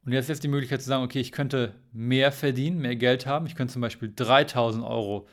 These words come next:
netto verdienen. Aber ich müsste wahrscheinlich auch mehr dafür arbeiten.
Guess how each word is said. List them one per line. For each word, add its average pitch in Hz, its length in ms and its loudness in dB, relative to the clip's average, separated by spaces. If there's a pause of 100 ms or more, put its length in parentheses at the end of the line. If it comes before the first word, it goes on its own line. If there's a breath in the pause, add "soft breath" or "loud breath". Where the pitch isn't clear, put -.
(160 soft breath)
netto 117 240 -4
verdienen. 117 540 -4 (580 soft breath)
Aber 120 160 2
ich 104 60 -4
müsste 143 240 -2
wahrscheinlich 143 400 0
auch 117 100 -2
mehr 131 200 2
dafür 131 280 0
arbeiten. 123 480 -2